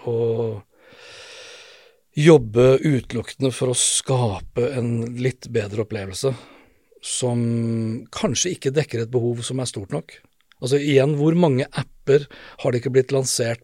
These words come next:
på en iPhone i løpet av de siste ti årene? Hvor mange apper er det du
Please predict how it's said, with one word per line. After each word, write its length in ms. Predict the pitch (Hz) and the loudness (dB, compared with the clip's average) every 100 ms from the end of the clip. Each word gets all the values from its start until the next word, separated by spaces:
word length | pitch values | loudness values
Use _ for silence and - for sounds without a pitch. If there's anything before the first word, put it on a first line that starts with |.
| - | -4
på 200 | 123 127 | -2 -2
en 220 | 135 127 | -4 -6
iPhone 500 | - 107 95 135 127 | -6 -10 -6 -4 -2
i 60 | 139 | 0
løpet 240 | 123 113 | 0 -2
av 80 | 123 | -4
de 100 | 123 | -4
siste 300 | 117 113 - 117 | -4 -6 -8 -6
ti 140 | 117 | -6
årene? 220 | 104 113 151 - - - - | -6 -6 -8 -14 -20 -20 -14
Hvor 460 | 123 127 135 143 | -8 -2 2 2
mange 320 | 147 143 123 127 | 2 0 0 -2
apper 380 | 135 - - 123 | -6 -6 -4 -4
er 160 | 110 | -4
det 40 | 107 | -6
du 180 | 123 | -6